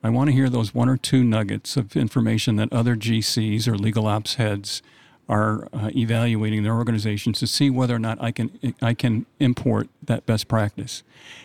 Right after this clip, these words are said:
And from the external counsel perspective, which is my variable cost, the biggest cost associated with my budget, I want to hear what they are thinking, particularly when it comes time to their evaluation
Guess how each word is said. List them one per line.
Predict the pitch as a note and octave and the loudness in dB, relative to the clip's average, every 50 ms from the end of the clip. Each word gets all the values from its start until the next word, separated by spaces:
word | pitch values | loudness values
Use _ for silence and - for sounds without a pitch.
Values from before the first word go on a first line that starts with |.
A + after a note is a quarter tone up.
| - _ _ _ | -20 _ _ _
And | - B2+ B2 A#2 | 2 2 4 2
from | - - C#3 C3 B2+ B2 A2+ | 2 2 4 4 4 4 2
the | A2+ A2+ B2 - | 2 0 2 2
external | C#3+ D3+ - - - - D#3+ D3+ C#3+ C3+ C3 | 0 0 0 -2 -2 2 2 4 4 4 0
counsel | - - C#3 C3 C3 - - A2+ | 2 2 2 2 2 0 -2 -4
perspective, | - A#2 G2+ - - - G2 - - - G2+ G2+ | -2 -4 -4 -4 -4 -4 -4 -4 -4 -8 -4 -2
which | C#3 A#2 - | -4 0 0
is | C3+ A#2+ A2 | 0 2 2
my | B2 B2 B2+ | 2 2 2
variable | A#2+ A2 A2 C#3 C3+ B2+ A2+ G2+ - F#2 | 2 2 2 2 2 2 0 -2 -4 -8
cost, | - - G#2 F2 E2+ G2 - - | -8 -8 -8 -8 -8 -8 -10 -8
the | - - | -10 -2
biggest | G2+ A#2 A2 D3 C#3 - - | -2 0 0 0 -2 -2 0
cost | - B2+ A#2 A#2 - - | 0 0 0 0 -2 -4
associated | B2 - - A#2+ G#2+ G#2 - - A2+ G#2+ A2 G#2 | -8 -6 -4 -4 -4 -4 -4 -4 -4 -4 -4 -4
with | A2 G#2+ - - | -4 -6 -6 -4
my | A2 G2+ | -6 -6
budget, | G2 - A2+ G#2+ F#2+ - F#2+ - - _ - - - - - _ _ - | -4 -2 -2 -4 -2 -6 -10 -12 -12 _ -20 -20 -20 -20 -20 _ _ -4
I | - A2+ | 0 0
want | A2+ A2 B2 C3+ D3 | 2 2 2 2 2
to | D3+ | 2
hear | A2+ B2 C#3 C3 C3 | 4 2 2 2 2
what | A#2+ A2 A#2+ B2+ - | 0 0 -2 -2 -2
they | - A2+ A2+ A#2 A#2 - | -4 -2 0 0 0 0
are | - A#2 A2 G#2 | -2 -2 -2 -2
thinking, | - - _ B2 A#2+ A#2+ - - F#2 F2 E2 E2 F2+ - _ _ _ _ _ _ _ _ _ | -4 -4 _ -2 -2 -2 -2 -6 -10 -10 -10 -12 -16 -20 _ _ _ _ _ _ _ _ _
particularly | - C3 - - D3+ C#3+ - D3 B2+ B2+ | -6 -6 -2 -2 -2 0 2 2 2 2
when | A#2+ A#2 A2+ | 0 0 -2
it | A2+ - | -4 -4
comes | - C3 A#2 A2 G#2+ G#2 - | -4 -4 -2 -2 -4 -4 -4
time | - A2 G#2 G#2 G2 G#2 G2+ G2+ A2 - - | -2 -2 0 0 -2 -4 -4 -6 -8 -6 -4
to | - A2+ | -4 -4
their | G2 - B2+ C3 E3 E3 | -2 0 0 0 2 2
evaluation | C#3 A2 G#2+ G2 F#2 F#2 F#2+ F2+ F#2 F#2 F#2 F2+ F#2+ - - G#2 G2 G2 G2+ | 0 0 -2 -2 -4 -4 -6 -6 -6 -6 -8 -8 -8 -8 -6 -6 -6 -6 -8